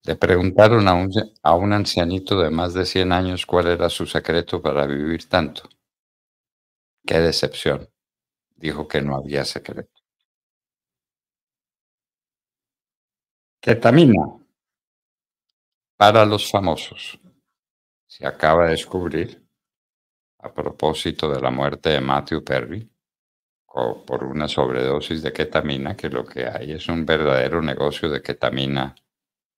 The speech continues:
en Hollywood. Dios mío. A la calle.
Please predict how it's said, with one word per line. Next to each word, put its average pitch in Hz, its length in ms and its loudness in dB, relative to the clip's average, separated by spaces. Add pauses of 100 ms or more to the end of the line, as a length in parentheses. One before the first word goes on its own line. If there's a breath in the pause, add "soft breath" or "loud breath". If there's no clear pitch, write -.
(260)
en 78 280 0 (180)
Hollywood. 65 460 -6 (1080)
Dios - 300 -10
mío. - 260 -8 (3000)
A 123 160 8
la 127 140 6
calle. 80 440 2